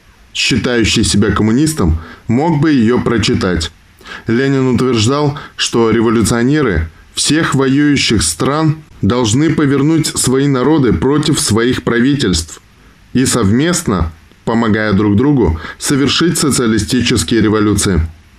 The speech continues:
Мало того, он полагал, что именно в России революция менее всего вероятна вследствие малочисленности и недостаточной сознательности пролетариата, и утверждал,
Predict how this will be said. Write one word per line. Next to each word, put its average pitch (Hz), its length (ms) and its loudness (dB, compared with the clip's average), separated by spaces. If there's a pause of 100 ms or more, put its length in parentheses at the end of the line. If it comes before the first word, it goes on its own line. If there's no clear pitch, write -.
(280)
Мало 131 340 0
того, 101 440 0 (240)
он 131 240 0
полагал, 135 580 0 (140)
что - 260 0
именно 170 440 2
в 135 100 2
России 139 640 0
революция 120 840 0 (140)
менее 170 500 2
всего 131 380 0
вероятна 120 720 0
вследствие 151 680 0
малочисленности 143 1200 0 (240)
и 139 100 0
недостаточной 147 1080 0
сознательности 117 840 0
пролетариата, 101 880 0 (320)
и 127 60 0
утверждал, 113 800 0